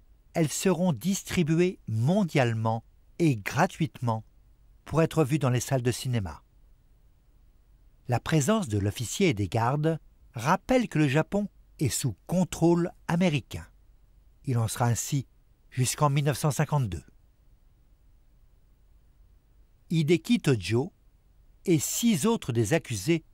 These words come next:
seront exécutés le vingt-trois décembre mille neuf cent quarante-huit dans leur prison. Parmi les autres accusés,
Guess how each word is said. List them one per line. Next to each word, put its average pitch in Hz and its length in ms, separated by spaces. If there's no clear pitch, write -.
seront 131 340
exécutés 147 1000
le 117 240
vingt-trois 147 680
décembre 110 640
mille 113 120
neuf 113 120
cent 185 200
quarante-huit 139 720
dans 113 200
leur 127 140
prison. 85 360
Parmi 180 320
les 175 260
autres 156 340
accusés, 123 580